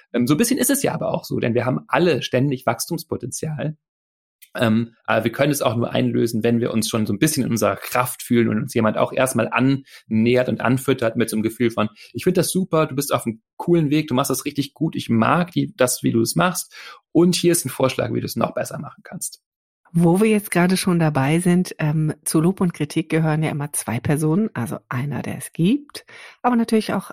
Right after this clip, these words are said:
Speaker 2: ähm, eine, die's nimmt oder einer. Und, ähm, ja, und die Frage wäre, wenn wir jetzt noch mal auf die Person gucken, die Lob oder Kritik annimmt,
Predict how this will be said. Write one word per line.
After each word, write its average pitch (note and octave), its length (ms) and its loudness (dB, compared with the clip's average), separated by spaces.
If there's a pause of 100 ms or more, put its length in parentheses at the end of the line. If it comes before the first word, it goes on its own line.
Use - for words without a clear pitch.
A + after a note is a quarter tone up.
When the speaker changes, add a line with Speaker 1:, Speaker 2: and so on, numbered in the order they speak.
Speaker 2:
ähm, F3+ 260 0
eine, D#3+ 460 4
die's F#3+ 280 0
nimmt F3+ 360 4
oder D#3 360 -2
einer. D3+ 540 -2 (240)
Und, F3 560 4
ähm, D#3 880 2 (480)
ja, D3 260 2
und C#3 140 -6
die D#3 60 -4
Frage A#3 440 0
wäre, A3 360 2 (560)
wenn F#3 200 4
wir F#3+ 60 2
jetzt F#3+ 260 0
noch E3+ 140 0
mal F3+ 100 0
auf - 140 -6
die G3 160 -6
Person D#3+ 560 0
gucken, G#3+ 640 0 (600)
die F3+ 720 2 (440)
Lob E3 580 4 (220)
oder E3 240 4
Kritik - 880 -2 (200)
annimmt, D#3 880 2